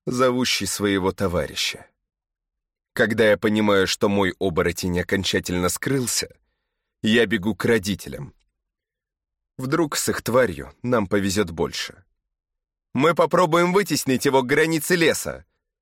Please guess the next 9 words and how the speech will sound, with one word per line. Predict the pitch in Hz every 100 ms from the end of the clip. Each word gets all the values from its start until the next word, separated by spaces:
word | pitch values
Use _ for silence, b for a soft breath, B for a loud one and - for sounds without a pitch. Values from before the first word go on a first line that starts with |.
| _ _ _
сообщает | - 101 87 - 95 85 -
мама | 90 85 78
по | -
гарнитуре. | 82 85 98 95 76 - - _ _ _ _ _ _
Раздаются | 90 107 87 117 117 - 120
выстрелы. | 117 104 - 67 60 - _ _ _ _ _ -
«На | 160
открытую | 180 - 202 208 214 208
местность, | 202 - 113 101 -